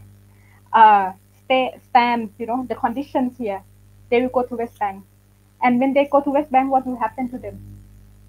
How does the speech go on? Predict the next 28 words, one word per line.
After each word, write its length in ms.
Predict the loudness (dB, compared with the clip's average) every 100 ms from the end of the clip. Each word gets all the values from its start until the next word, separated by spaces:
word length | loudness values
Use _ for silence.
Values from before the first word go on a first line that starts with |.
| -8
They 120 | -4 -4
will 160 | -4
lose 320 | -6 -6 -8 -8 -4
their 260 | -4 -4 -10 -10
permanent 480 | -8 -8 -8 -8 -12 -14
residency 680 | -12 -12 -14 -16 -18 -20 -16
status 340 | -16 -16 -20 _ _ _ -20 -20 -12
because 220 | -8 -8 -10 _ -6
they 160 | -4 -2
no 180 | -2
longer 540 | -2 -2 -4 -6 -6 -8 -14
maintain 460 | -18 -10 -10 -8
their 200 | -6 -6
life, 300 | -6 -8 -10 -18 -20 -20 -20 -12
center 260 | -10 -6 -6
of 200 | -6 -6
life 260 | -6 -6 -12 -18
in 100 | -16
East 180 | -18 -20
Jerusalem. 460 | -20 -20 _ -20 -20 _ -20 -20 _ _ _ _ _ _
So 100 | -2
this 200 | 0 -2
is 100 | -2
how 340 | 2 6 6 4
Israel 360 | -4 -6 -6
de-, 240 | -6 -10 -14 -8
de-Arabized 680 | -4 0 0 0 -4 -8 -12 _ _ _ _ _ _ _ _ _ _ _ _ _ -20 _
Palestinians. 540 | -8 -8 -8 -8 -10